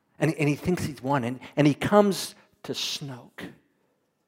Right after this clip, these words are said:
And Snoke shakes his head and said, "You've accomplished nothing." "What do you mean? I mean, I destroyed him."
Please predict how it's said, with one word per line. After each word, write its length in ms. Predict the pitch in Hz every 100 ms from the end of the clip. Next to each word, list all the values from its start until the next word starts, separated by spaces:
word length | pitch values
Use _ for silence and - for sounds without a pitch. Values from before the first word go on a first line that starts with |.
| _ _ _ _ _ _ _ _ _ _ _ _ -
And 120 | 120
Snoke 420 | - - 127 117 _ _ -
shakes 520 | - - 123 123 -
his 180 | - -
head 280 | 123 117 135 - _ _ _ _ _ _ _ _ _ _ _ _
and 100 | 135
said, 200 | - 113 120
"You've 180 | 123
accomplished 800 | 113 - - 139 120 120 113 - - -
nothing." 500 | 113 117 - - 127 - _ _ _ _ _ _ _ _ _ _ _ _ _ _
"What 120 | _ -
do 80 |
you 140 | 160 180
mean? 100 | 151
I 100 | -
mean, 260 | 139 131 147
I 60 | -
destroyed 600 | 139 - - 190 - 151
him." 140 | -